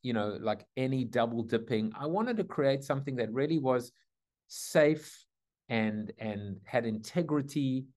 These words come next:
and strategic. Um, and so that was the genesis, and that is the genesis of Alpha Collective, the ability to actually come in and mastermind and,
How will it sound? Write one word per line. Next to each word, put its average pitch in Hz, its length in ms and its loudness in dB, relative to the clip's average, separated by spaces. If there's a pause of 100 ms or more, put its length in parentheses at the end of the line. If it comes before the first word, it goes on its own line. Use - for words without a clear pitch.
and 101 180 -4
strategic. 131 960 -4 (340)
Um, 110 280 0
and 127 160 -4
so 135 220 2 (100)
that 185 280 2 (100)
was 139 200 -2
the 127 100 0
genesis, 117 580 0
and 123 120 0
that 156 160 2 (120)
is 185 360 0
the 113 120 0
genesis 104 680 -2 (360)
of 110 280 2
Alpha 117 300 2
Collective, 104 640 -2
the 120 120 2
ability 127 580 2
to - 280 -6
actually 139 320 -6
come 139 320 -4
in 101 340 -4 (500)
and 110 200 4
mastermind 117 960 2
and, 95 360 -4